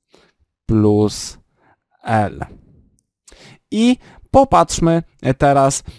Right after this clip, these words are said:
e, co tutaj będzie się działo. Spróbujemy teraz skorzystać właśnie z tego, że suma miar kątów w trójkącie daje nam sto osiemdziesiąt stopni. Skupmy się teraz, e, na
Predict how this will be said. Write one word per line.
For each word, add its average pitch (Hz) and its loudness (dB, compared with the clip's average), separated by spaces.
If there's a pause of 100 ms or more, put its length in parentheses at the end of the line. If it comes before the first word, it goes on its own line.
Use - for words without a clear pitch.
(120)
e, 127 0
co 190 4
tutaj 135 0
będzie 107 2
się 95 -4
działo. 87 -8
Spróbujemy 143 -4
teraz 143 -4
skorzystać 123 -6
właśnie 113 -8
z - -20
tego, 117 -12
że 95 -12
suma 202 -8
miar 151 -4
kątów 135 -6
w - -12
trójkącie 113 -4
daje 98 -4
nam 78 -12
sto 190 -2
osiemdziesiąt 104 -2 (200)
stopni. - -2 (840)
Skupmy 220 -4
się 151 0
teraz, 135 -2 (460)
e, 117 0
na 120 0